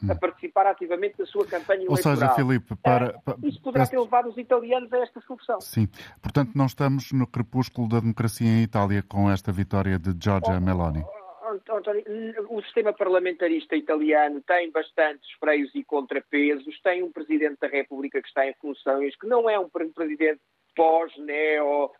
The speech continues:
Speaker 2: eh, fascista, não é, não é, e que tem algum poder dentro do contexto.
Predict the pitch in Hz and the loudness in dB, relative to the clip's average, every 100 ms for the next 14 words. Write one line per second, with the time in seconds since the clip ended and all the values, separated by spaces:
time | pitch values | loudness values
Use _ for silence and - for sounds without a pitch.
0 | _ 143 143 143 139 135 - 147 - 175 | _ -2 0 0 -2 -2 -2 -2 -4 -10
1 | 160 - 156 175 175 165 165 147 135 160 | -10 -4 -4 -2 0 2 2 -2 -10 -6
2 | 165 151 135 175 - 214 196 175 180 214 | -4 -2 -2 -4 -2 0 2 2 -2 -12
3 | 165 165 185 160 147 139 139 147 135 139 | -8 -2 -2 -2 -10 -10 -10 -8 -6 0
4 | 131 151 | -2 -2